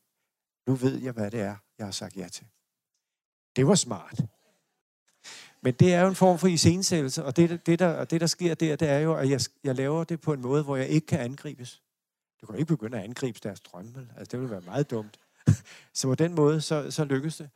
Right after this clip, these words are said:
Og så, øh, sker der det, at der indførte jeg en, en, fordi det, jeg fandt ud af, det, det er faktisk meget senere,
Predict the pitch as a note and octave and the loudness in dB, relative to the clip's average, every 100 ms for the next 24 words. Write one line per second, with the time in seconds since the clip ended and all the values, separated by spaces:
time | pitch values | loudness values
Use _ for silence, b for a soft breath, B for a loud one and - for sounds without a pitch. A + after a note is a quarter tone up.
0 | b b B2+ - E3 E3 D#3+ D3+ C#3 - | b b -6 0 2 4 2 4 2 2
1 | F3+ E3 E3 E3 D#3+ C#3+ C3+ - - B | 2 2 2 2 2 2 0 -2 -14 B
2 | B B D3 D3+ E3 - E3 C#3+ D3 C3+ | B B 0 0 -2 0 -2 0 -2 0
3 | C3 B2+ C#3+ C3+ C3 _ - D#3 - D#3+ | -2 -4 -4 -6 -6 _ -6 -2 0 -2
4 | - F3 F3 F3 D3 F3 D#3+ C#3 C3+ - | 0 2 2 0 0 0 0 -2 -4 -2
5 | C#3+ - D3 D#3 C#3 C#3 C#3+ - D3 C3+ | -4 -2 -2 0 0 0 2 2 2 0
6 | D3+ | -4